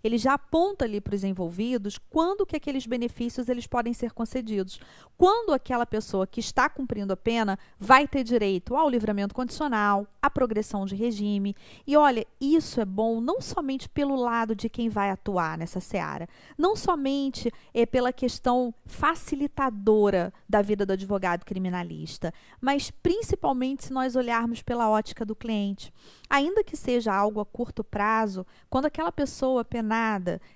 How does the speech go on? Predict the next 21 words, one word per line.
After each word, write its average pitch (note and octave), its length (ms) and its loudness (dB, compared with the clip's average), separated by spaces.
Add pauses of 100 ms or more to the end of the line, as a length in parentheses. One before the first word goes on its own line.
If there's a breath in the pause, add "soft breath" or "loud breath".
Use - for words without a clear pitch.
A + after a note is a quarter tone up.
(140 soft breath)
tem F4 220 0
a G4+ 60 0
ciência C4+ 600 -2
de A3 140 -6
que C#4 220 -6
na C4+ 140 -2
data C4+ 300 -2
X, C4+ 480 0
na A3+ 100 -2
data B3+ 340 0
Y, A#3+ 640 -2
vai A#3+ 260 2
conseguir B3+ 460 -2
o C4 40 0
benefício A3 800 -2 (260 loud breath)
de G4 100 2
livramento, A#3+ 800 2
de G#3+ 120 -8
progressão A#3+ 520 -2
de A#3 120 -6
regime, G#3 680 -2